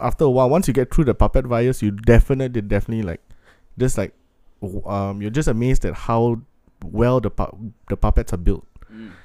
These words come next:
Speaker 1: You know, from the Skeksis to the Gelflings to the
Speaker 2: Podlings.
Speaker 1: to, yeah, the Podlings and all that. Like, every single, like, puppet was just amazing lah.
Speaker 2: Mm-hmm.
Speaker 1: Yeah, so overall, it was a very enjoyable watch,
Speaker 2: Mm.
Speaker 1: very heavy
Speaker 2: Mm.
Speaker 1: at
Speaker 2: Yeah.
Speaker 1: times.
Speaker 2: I think some of them were not just puppets. Like, I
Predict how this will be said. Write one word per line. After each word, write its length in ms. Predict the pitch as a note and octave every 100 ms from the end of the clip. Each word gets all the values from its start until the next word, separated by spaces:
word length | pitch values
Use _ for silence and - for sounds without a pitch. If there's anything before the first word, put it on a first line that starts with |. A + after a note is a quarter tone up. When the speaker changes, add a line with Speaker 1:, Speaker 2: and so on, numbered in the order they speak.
| _ -
Speaker 1:
You 80 | G#2
know, 120 | A2
from 180 | - F#2+
the 60 |
Skeksis 640 | F#2 G#2 - - A2+ A2 -
to 80 | F2
the 160 | F2+
Gelflings 580 | F2+ G2 - G#2 G#2 G#2
to 100 | -
the 200 | F#2 F#2 - - -
Speaker 2:
Podlings. 640 | - F#2 C3 - - -
Speaker 1:
to, 60 |
yeah, 60 | B2+
the 100 | A2
Podlings 440 | - A2 A#2 A#2 A2
and 100 | G#2
all 60 |
that. 140 | G#2+ G2+
Like, 120 | A2
every 260 | C3+ C#3+ D#3
single, 400 | - C3+ C3 C3
like, 220 | A#2 F2
puppet 360 | A2 G#2+ A#2 F2+
was 160 | F#2 G2
just 320 | A#2 B2 - -
amazing 600 | G2 G2 G2 G2 G#2 F#2
lah. 160 | - -
Speaker 2:
Mm-hmm. 160 | A2+ E3+ - -
Speaker 1:
Yeah, 200 | G2 F#2+
so 180 | G#2 F#3
overall, 380 | E3+ E3 E3+ E3
it 140 | A2+
was 180 | A2+ A2
a 60 | A2
very 260 | B2+ D3+
enjoyable 580 | A#2+ G#2 G2+ G#2+ A2+ G#2 F2+
watch, 360 | A2+ - - - -
Speaker 2:
Mm. 100 | F#2+ -
Speaker 1:
very 160 | F#3
heavy 480 | G#3+ - G#2+ F#2 D#3 - -
Speaker 2:
Mm. 220 | C3+ F#2
Speaker 1:
at 120 | G2+ G2+
Speaker 2:
Yeah. 60 | G2+
Speaker 1:
times. 380 | F#2+ E3+ - -
Speaker 2:
I 140 | D3 -
think 200 | F4+ F4+
some 220 | - A#3 G#3
of 80 | E3
them 220 | F3+ C#3+
were 100 | B2
not 260 | B2+ B2+ A2
just 160 | B2 G#2+
puppets. 360 | G#2 G2 E2+
Like, 80 |
I 20 | A#1+